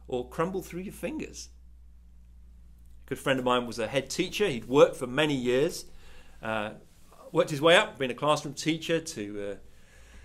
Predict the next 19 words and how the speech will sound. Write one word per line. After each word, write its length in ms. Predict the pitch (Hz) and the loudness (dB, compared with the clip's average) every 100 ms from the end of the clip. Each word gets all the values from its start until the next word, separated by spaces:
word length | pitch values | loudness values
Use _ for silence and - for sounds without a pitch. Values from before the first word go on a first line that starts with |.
| - - - - - | -20 -18 -18 -18 8
head 140 | 175 | 8
of 60 | 170 | 8
department, 720 | - 180 185 185 185 117 - | 6 10 10 8 2 2 6
deputy 320 | 180 170 156 | 8 6 2
head, 340 | 143 151 156 - | 6 8 8 4
served 320 | - 175 156 | 4 4 4
as 100 | 120 | -2
a 20 | 120 | -2
deputy 300 | 160 131 127 | -2 0 -6
head 120 | 131 | -6
for 120 | 113 | -4
a 40 | |
long 220 | 104 123 113 | -4 -4 -8
time. 320 | - 107 107 | -8 -6 -6
He 80 | 92 | -6
finally 320 | 135 151 151 | 0 2 4
got 140 | 135 | 0
his 100 | 117 | -2
break, 500 | - 127 120 - - | 0 2 2 -2 -16